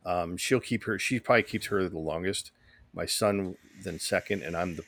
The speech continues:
probably the one that f-, changes more frequently. Um, but, uh, but yeah, I mean, I, I get it,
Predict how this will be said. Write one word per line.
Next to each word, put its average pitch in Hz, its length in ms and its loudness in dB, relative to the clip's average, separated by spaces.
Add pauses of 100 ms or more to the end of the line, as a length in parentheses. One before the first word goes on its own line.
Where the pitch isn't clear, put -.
(100)
probably 85 280 -2
the 76 100 -6
one 80 320 -8
that 76 80 -10
f-, - 340 -20
changes 85 420 -8
more 80 180 -8
frequently. - 560 -12 (720)
Um, 73 440 -10 (880)
but, - 220 -6 (100)
uh, 80 360 -6 (1200)
but 127 120 6
yeah, 123 220 12
I 113 100 6
mean, 123 320 4 (160)
I, 131 240 8
I 135 120 10
get 147 220 8
it, 101 220 6